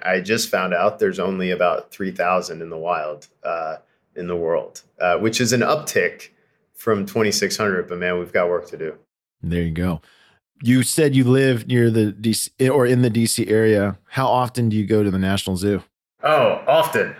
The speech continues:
Speaker 1: uh, especially during covid, uh, especially with little
Speaker 2: <laughs>
Speaker 1: kids. Uh, we're there very often. I don't think many people know this, but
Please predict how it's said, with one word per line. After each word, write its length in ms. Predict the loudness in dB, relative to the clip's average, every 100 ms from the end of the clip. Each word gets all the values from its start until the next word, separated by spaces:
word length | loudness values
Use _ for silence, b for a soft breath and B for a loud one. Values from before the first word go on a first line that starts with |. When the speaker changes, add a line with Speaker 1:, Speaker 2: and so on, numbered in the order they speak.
| 0
Speaker 1:
uh, 400 | 2 4 4 2
especially 500 | 0 2 2 4 2
during 200 | 4 2
covid, 460 | 2 0 2 -2 -2 0
uh, 360 | 2 4 4
especially 460 | 2 2 0 2 2
with 160 | 2 2
little 240 | 2 2
Speaker 2:
<laughs> 20 |
Speaker 1:
kids. 440 | 2 2 0 0 2
Uh, 200 | 4 2
we're 160 | 2 4
there 200 | 2 4
very 280 | 2 4 4
often. 300 | 2 2 2
I 80 |
don't 120 | 2 2
think 140 | 0
many 160 | 0 0
people 240 | -2 -2
know 220 | 2 2
this, 160 | 0 0
but 280 | 0 0